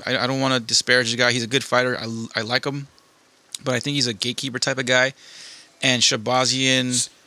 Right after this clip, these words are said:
Speaker 1: uh, I wouldn't say mopped the floor with him, but he did finish him in the first round.
Speaker 2: Correct.
Speaker 1: Um, it, I could tell that in that fight, um, Tavares was, it's, it looked like Tavares was a little hesitant.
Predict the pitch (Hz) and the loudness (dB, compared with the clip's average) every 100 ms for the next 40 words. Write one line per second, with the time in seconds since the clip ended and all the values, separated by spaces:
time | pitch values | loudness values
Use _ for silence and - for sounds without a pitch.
0 | _ _ - - 120 120 113 135 147 220 | _ _ -20 -4 2 2 2 2 4 4
1 | 220 220 160 131 160 - 135 - 117 160 | 4 2 4 4 4 2 -4 0 2 4
2 | 185 214 240 285 - _ _ _ _ _ | 2 2 -2 -4 -12 _ _ _ _ _
3 | - 127 127 127 117 147 - 143 127 113 | -4 0 2 2 0 2 2 2 2 2
4 | 117 117 120 117 - 123 113 117 110 92 | -2 -6 -6 -6 -4 -2 -2 -2 -2 -4
5 | 104 _ _ _ _ _ _ _ _ _ | -12 _ _ _ _ _ _ _ _ _
6 | _ _ _ _ _ _ _ - 110 95 | _ _ _ _ _ _ _ -10 -4 -4
7 | 95 - - 123 120 117 113 107 - _ | -4 -10 -6 -2 0 0 -2 -6 -14 _
8 | _ - - _ _ _ _ 143 - - | _ -20 -20 _ _ _ _ -2 -2 -2
9 | 135 156 - 151 160 151 139 135 131 131 | 0 0 0 2 4 4 2 0 0 0
10 | - - 135 135 135 - - 123 120 - | -2 2 4 4 2 -2 -4 -2 -2 -4
11 | 113 113 127 131 120 113 - - 131 - | -2 0 0 0 0 0 0 -2 -4 0
12 | 156 127 117 147 180 165 160 139 117 127 | 0 -2 -2 -4 -2 -4 -2 -2 2 2
13 | 131 113 110 120 127 - 123 127 143 139 | 2 -2 -4 -4 -4 -4 -4 -2 -4 -4
14 | - | -6